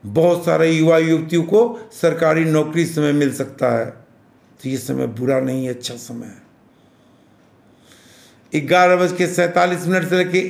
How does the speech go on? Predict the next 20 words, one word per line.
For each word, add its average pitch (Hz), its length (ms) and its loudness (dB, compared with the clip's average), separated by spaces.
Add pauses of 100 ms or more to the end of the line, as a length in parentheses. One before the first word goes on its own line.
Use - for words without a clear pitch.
(160)
एक 190 260 2
बज 180 140 2
के 180 120 0
चौवन 185 500 2
मिनट 180 320 0
तक 185 160 0
का 180 140 2
समय, 170 600 -2 (520)
ये 180 240 0
समय 175 320 0
अच्छा 160 320 0
नहीं 131 240 0
है। 120 220 -2 (1300)
मानसिक 180 540 0
तनाव 175 260 0
से 170 120 0
काफ़ी 170 340 0
ग्रसित 170 460 -2
रहेंगे 175 340 2
आप। 160 380 0